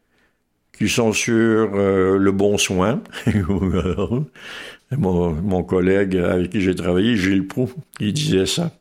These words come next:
Et, euh, mais il ne travaille pas. Il ne travaille pas. Quand on quitte le pont Jacques-Cartier, hein, en empruntant, euh, la,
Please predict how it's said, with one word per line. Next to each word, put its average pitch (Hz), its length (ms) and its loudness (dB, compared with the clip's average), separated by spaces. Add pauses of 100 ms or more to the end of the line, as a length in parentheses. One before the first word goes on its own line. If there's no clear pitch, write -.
(920)
Et, 131 320 6
euh, 104 1040 4 (1000)
mais 107 100 2
il 104 60 2
ne 95 60 -2
travaille 101 280 0
pas. - 260 -6 (1000)
Il 104 120 -2
ne 95 120 0
travaille 101 400 -2
pas. - 400 -10 (1400)
Quand 117 240 -2
on 117 100 2
quitte 147 240 -2
le 120 100 2
pont 117 220 0
Jacques-Cartier, 110 680 0
hein, 107 140 2
en 98 140 0
empruntant, 101 840 -2 (640)
euh, 87 1600 -2 (1400)
la, 90 480 -4